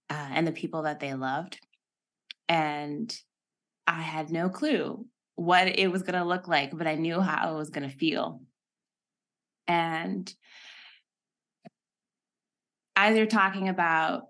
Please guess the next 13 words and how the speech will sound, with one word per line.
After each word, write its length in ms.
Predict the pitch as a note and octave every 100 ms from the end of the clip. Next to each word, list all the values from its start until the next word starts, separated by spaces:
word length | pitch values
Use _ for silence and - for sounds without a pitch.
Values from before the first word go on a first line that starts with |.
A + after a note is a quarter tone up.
| D#3+
bringing 800 | F3 E3+ F3 D#3+ D#3+ D3+ D3+ E3+ - _ _ _ _ _ _ _ _ _ _ _ _ _ _ _ _ _ _ _ _ _
dreams 340 | - D#3 E3 -
to 120 | C#3+
life, 360 | C#3 - A#3 - - _ _ _ _ _ _ _ _ -
um, 580 | - E3 D#3+ D#3+ - - -
as 160 | F#3
you're 80 | F#3
talking 360 | F3+ F3+ F3 E3+
about 540 | E3+ E3 E3+ F3+ C3+ C3+ _ _ -
channeling 680 | D#3+ D3+ D#3 D3+ D3+ D#3
and 420 | D3+ C#3+ C#3 D3 - _ _ -
funneling 640 | D3 C#3+ D3 - - - -
and 440 | D3 D3+ D#3 -